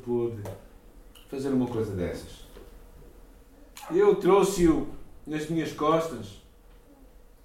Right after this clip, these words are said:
para a outra margem do lago e você me picou.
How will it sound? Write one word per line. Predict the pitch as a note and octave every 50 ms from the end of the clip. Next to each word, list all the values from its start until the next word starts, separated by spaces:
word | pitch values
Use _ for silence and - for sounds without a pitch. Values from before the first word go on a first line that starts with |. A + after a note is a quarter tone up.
| - - - - - - - _ -
para | - D3 D#3
a | D#3+
outra | D#3+ D#3+ D3+ - D3 C#3
margem | C3 C3+ D#3 D#3+ D#3 D3+ C#3+ C3 B2+
do | B2+ A#2+
lago | B2 C3 C#3 C#3+ C#3+ B2+ B2 A2+ G#2+ G2+ - - - - - - - - - - - - - - - - - - -
e | D3 C#3+
você | C#3+ C#3+ C3+ C#3 D3+ D3
me | C3+ B2
picou. | - B2+ A2+ G#2+ - C3 B2+ A#2+ G2+ - - -